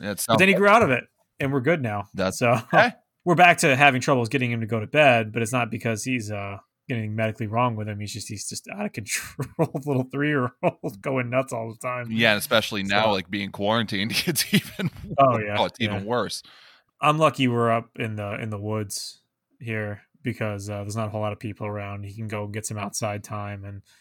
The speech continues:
Speaker 2: you know, go, go ride his little, his little tricycle around or whatever that thing is, like a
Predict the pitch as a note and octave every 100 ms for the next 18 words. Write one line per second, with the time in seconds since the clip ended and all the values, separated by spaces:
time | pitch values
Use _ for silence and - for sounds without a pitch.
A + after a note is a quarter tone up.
0 | _ _ A#2+ A2 G#2 G2+ A2+ G#2+ G#2+ A#2+
1 | - A2+ G#2+ G#2 G#2 G#2+ G2+ G#2 - A2+
2 | G#2 G#2 A#2 G#2 - A2 G#2 G#2 G#2 G#2
3 | G#2 G#2 _ _ _ _ _ - A2 G#2
4 | G2+ - G#2 G#2+ A2